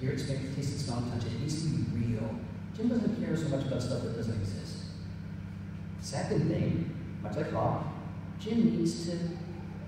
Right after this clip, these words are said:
know that that thing's, like, right now, happening right now. Not tomorrow, not a month away, not down the road, but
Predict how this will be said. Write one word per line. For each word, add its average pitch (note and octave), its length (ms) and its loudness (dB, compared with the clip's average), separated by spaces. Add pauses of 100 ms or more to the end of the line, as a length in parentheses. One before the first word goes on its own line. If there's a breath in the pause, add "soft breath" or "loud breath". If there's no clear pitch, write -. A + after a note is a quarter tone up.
(880)
know E3+ 140 8
that E3+ 120 6
that - 120 4
thing's, D#3+ 200 4
like, - 220 2
right - 220 0
now, - 220 4 (360)
happening - 380 2
right - 240 4
now. E3+ 160 2 (680)
Not - 520 0
tomorrow, F3+ 440 4
not - 340 2 (300)
a D#3 40 -2
month E3+ 300 4
away, D3+ 340 2 (200)
not - 240 0
down F3 260 2
the - 80 2
road, - 140 4
but - 100 2